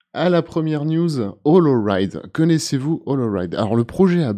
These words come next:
bien changé, hein, depuis, euh, depuis sa, sa, ses débuts. Initialement, c'était donc un projet en open source. Maintenant, vous oubliez complètement le côté open source. C'est une société, Holoride,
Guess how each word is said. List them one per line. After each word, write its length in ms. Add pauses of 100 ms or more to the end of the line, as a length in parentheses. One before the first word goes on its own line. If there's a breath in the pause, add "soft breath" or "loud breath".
(240)
bien 480
changé, 400
hein, 220
depuis, 480
euh, 420
depuis 320
sa, 340
sa, 340
ses 200
débuts. 300 (720 loud breath)
Initialement, 480
c'était 240
donc 220
un 100
projet 260
en 180
open 240
source. 280 (200)
Maintenant, 240
vous 220
oubliez 320
complètement 420
le 140
côté 240
open 240
source. 220
C'est 160
une 80
société, 540
Holoride, 580